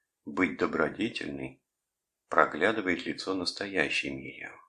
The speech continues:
Мне нравится, как выражает она свою любовь. Любимый ягненочек, тыковка. И ласку.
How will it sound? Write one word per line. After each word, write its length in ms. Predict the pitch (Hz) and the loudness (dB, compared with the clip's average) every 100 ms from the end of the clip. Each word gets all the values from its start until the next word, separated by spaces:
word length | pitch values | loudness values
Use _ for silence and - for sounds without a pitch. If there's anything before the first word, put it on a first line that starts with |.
| _ _ _ _ _ _ _ _ _ _ _ _ | _ _ _ _ _ _ _ _ _ _ _ _
Мне 180 | - 85 | 0 4
нравится, 440 | 87 95 82 - - | 6 6 6 0 -8
как 300 | - - - | -14 -14 -2
выражает 500 | 85 82 85 85 85 | 2 4 4 2 2
она 160 | 80 76 | 0 0
свою 260 | 82 76 | -2 -4
любовь. 520 | 82 87 - - - _ _ _ _ _ _ _ - | -4 -6 -6 -6 -12 _ _ _ _ _ _ _ -2
Любимый 560 | 80 76 87 73 67 | -2 2 0 0 -2
ягненочек, 800 | 67 - 78 95 98 - - - | -4 -2 0 0 -2 -4 -6 -6
тыковка. 600 | - 80 - - - - _ _ _ _ _ _ _ _ _ - | -4 -4 -4 -8 -14 -16 _ _ _ _ _ _ _ _ _ -4
И 100 | 92 | -2
ласку. 800 | 87 73 - - - - - | 2 2 2 0 -4 -12 -14